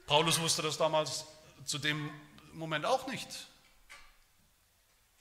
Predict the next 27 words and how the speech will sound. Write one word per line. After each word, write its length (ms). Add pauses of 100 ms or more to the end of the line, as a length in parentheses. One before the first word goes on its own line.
(500)
Seine 240
Hoffnung 360
war, 180
dass 180
sie 320 (180)
wieder 300 (120)
zurückkommen 1700
zum 180
Glauben. 240 (680)
Er 120
hat 80
sie 100
dahin 260
gegeben, 300
sagt 260
er, 120
zur 260
Züchtigung. 760
Zur 180
Züchtigung 380
heißt 140
eigentlich 180
zur 140
Erziehung. 720 (340)
Zur 160
Erziehung, 440
damit, 280